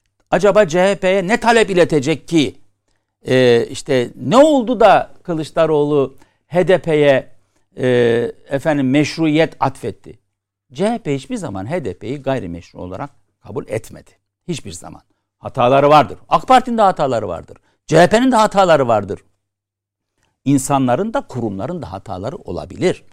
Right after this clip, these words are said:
Ama hiçbir zaman gayrimeşru dememiştir.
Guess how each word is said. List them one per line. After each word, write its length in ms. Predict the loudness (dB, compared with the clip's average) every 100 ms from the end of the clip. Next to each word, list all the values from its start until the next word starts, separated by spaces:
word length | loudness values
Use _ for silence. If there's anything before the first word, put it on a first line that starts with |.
| _ _ _
Ama 160 | -2 -2
hiçbir 260 | -4 -10 -12
zaman 360 | -12 -14 -12
gayrimeşru 760 | -8 -8 -8 -12 -12 -8 -8 -8 _ _
dememiştir. 840 | -8 -4 -2 -4 -8 -18 _ _